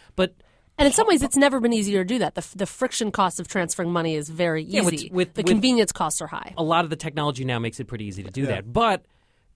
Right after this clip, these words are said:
Speaker 1: that same kind of mentality, right?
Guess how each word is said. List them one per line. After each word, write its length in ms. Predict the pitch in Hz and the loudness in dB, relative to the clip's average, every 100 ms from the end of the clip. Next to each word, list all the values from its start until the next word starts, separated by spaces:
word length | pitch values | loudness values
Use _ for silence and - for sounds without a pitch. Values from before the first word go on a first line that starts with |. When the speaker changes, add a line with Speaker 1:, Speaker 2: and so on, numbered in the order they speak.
| - 131 _ - | -20 -20 _ -10
Speaker 1:
that 300 | 156 147 147 | -4 -2 -2
same 440 | - 170 180 180 | -2 0 0 -2
kind 280 | - 165 156 | -6 -8 -6
of 100 | 127 | -4
mentality, 920 | 123 120 - 156 170 208 233 240 - - | -4 -4 -8 -8 -6 -8 -10 -12 -16 -18
right? 340 | 143 160 185 | -8 -4 -4